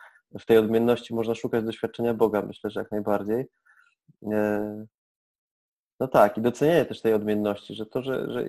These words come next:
że jestem taki, jaki jestem, to też jest, żeby tego, bo to czasami się wydaje takie, że można znienawidzić swoją odmienność, trochę jak Jeremiasz gdzieś tam, nie? Że, że on,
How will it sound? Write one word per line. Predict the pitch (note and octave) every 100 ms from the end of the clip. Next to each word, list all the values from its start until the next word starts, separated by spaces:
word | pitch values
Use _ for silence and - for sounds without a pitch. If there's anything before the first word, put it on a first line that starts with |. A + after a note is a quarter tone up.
| G2+
że | A#2+
jestem | D3 - A#2 _ _
taki, | B2 A#2+ A#2+
jaki | A2 A2+
jestem, | G#2+ - A#2+ - - - - - - - - - _
to | -
też | - C#3+ C#3
jest, | C3 B2
żeby | B2 A#2
tego, | C3 B2 B2
bo | B2
to | B2
czasami | B2+ - C3+
się | C#3
wydaje | B2 C3+ C3
takie, | B2+ C3+ C3 _ _ -
że | A#2+
można | C#3 C3+
znienawidzić | A#2+ C3 B2 C3 A#2+
swoją | - A2 A2
odmienność, | G#2+ A2 G#2 G2+
trochę | - -
jak | B2 A2
Jeremiasz | A2 A#2 G2+ F#2
gdzieś | F#2+ -
tam, | F#2
nie? | G2+
Że, | A2+ A2 G#2
że | G#2+
on, | A2